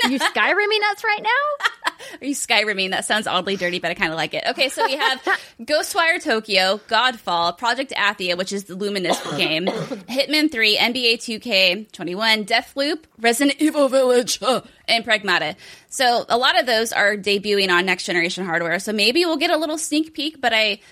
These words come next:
Speaker 2: can't help but wonder, well, you, you know, here's the thing too, is I guess the hardware is just a few months away. I keep feeling like PlayStation five is so far away. So it wouldn't be weird to get a sneak peek at some of these titles.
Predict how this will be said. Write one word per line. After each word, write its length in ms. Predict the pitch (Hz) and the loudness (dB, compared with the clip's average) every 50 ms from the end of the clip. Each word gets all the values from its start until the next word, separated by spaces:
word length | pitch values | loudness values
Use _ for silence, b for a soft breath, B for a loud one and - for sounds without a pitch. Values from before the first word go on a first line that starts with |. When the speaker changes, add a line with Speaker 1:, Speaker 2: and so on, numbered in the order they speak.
| b b b | b b b
Speaker 2:
can't 160 | - 302 269 | -4 -4 -2
help 120 | 294 277 262 | -2 -2 -4
but 140 | 269 202 202 | -4 -4 -2
wonder, 420 | 208 220 220 202 180 175 160 - - _ - | -2 -2 0 0 0 0 -2 -6 -12 _ -4
well, 180 | - 330 - | 0 0 0
you, 160 | - 233 294 277 - | 0 -2 -4 -4 -2
you 80 | - 269 | 0 0
know, 100 | 294 285 | 2 2
here's 200 | 302 330 339 - | 2 2 0 0
the 80 | 254 | 0
thing 180 | 240 359 - 277 | 0 0 0 0
too, 260 | - 349 427 339 220 - | 0 0 0 0 0 0
is 100 | 202 240 | 0 0
I 80 | 254 240 | 0 2
guess 200 | 269 294 285 - | 2 2 0 0
the 120 | - 214 | -4 -6
hardware 400 | 220 262 269 262 262 220 190 185 | 0 0 0 2 2 2 2 2
is 80 | 208 220 | 2 0
just 140 | 220 - | -4 -8
a 40 | 240 | -8
few 140 | - 240 220 | -6 -6 -4
months 220 | 214 180 175 - | -2 -4 -4 -4
away. 260 | 214 208 208 170 143 - | -2 -2 -2 0 0 -2
I 60 | - | -4
keep 240 | 214 - 330 320 - | -2 0 -2 -2 -2
feeling 320 | - - 262 269 269 262 | -2 -2 0 2 2 2
like 220 | 247 220 202 196 - | 2 0 -2 -2 0
PlayStation 400 | 262 208 220 226 220 240 214 214 | -4 -4 -2 -4 -6 -6 -6 -2
five 240 | 202 180 190 202 175 | 0 2 2 2 0
is 100 | 190 - | -2 -4
so 240 | - - 180 196 | -2 0 0 0
far 240 | 208 - 175 196 190 | 0 -2 -2 -2 -2
away. 380 | 170 165 196 208 151 147 - - B B B B B B B B | 0 2 2 2 2 0 -4 -8 B B B B B B B B
So 160 | - 262 247 | -2 2 2
it 160 | 247 247 254 262 | 2 2 2 2
wouldn't 260 | 285 311 311 254 226 | 2 2 2 0 -2
be 140 | 220 214 220 | -2 -4 -2
weird 320 | 185 190 165 175 180 185 | -2 0 0 0 -2 -2
to 80 | - 220 | -6 -4
get 120 | 190 180 | -2 -2
a 40 | 170 | -4
sneak 280 | 175 - 170 151 - - | -4 -6 -8 -8 -8 -6
peek 300 | - 151 135 104 - - - | -6 -8 -8 -8 -10 -10 -6
at 140 | 156 - - | -6 -6 -4
some 140 | - 160 160 | -4 -6 -6
of 60 | - | -4
these 200 | - 226 214 - | -6 -6 -8 -6
titles. 540 | - 208 - - - 117 220 - - - | -6 -6 -4 -4 -4 -6 -6 -6 -8 -10